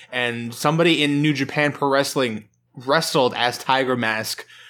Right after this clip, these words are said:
for a long time as, like, a cross promotion between the anime and, and the, the,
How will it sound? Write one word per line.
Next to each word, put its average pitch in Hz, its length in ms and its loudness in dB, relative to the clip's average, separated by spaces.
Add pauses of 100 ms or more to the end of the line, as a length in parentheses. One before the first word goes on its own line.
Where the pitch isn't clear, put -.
(120)
for 120 220 0
a 113 80 2
long 135 260 2
time 135 320 0
as, 113 160 -4
like, 113 120 0
a - 20 -10
cross 123 340 -4
promotion 113 380 -6
between 113 180 -6
the 110 80 -4
anime 113 280 -2
and, 107 340 -6
and 110 240 -8
the, 107 260 -12
the, 107 200 -14